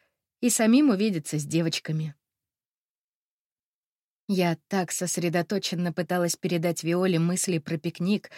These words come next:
про место и время, что вчера весь день страдала от головной боли.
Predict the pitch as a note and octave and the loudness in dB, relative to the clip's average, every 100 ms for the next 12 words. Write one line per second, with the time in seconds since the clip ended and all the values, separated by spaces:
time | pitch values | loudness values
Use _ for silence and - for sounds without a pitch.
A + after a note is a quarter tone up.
0 | - - _ F#3 F#3 F#3 G3 - F3 E3 | -20 -20 _ 0 4 4 2 0 2 2
1 | D3 E3 G3+ D#3+ - - - - - - | 2 2 2 0 -2 -12 -20 -10 -6 -4
2 | F3 - G3 G#3+ F#3 F3 D#3 A3+ G#3+ - | -4 0 4 4 4 2 4 4 2 2
3 | F3 E3+ G3+ F#3+ E3 F3 F#3 F#3+ G3 G3 | 2 4 4 4 2 2 2 4 2 2
4 | F#3 D#3+ C3 C3 | 2 0 -2 -8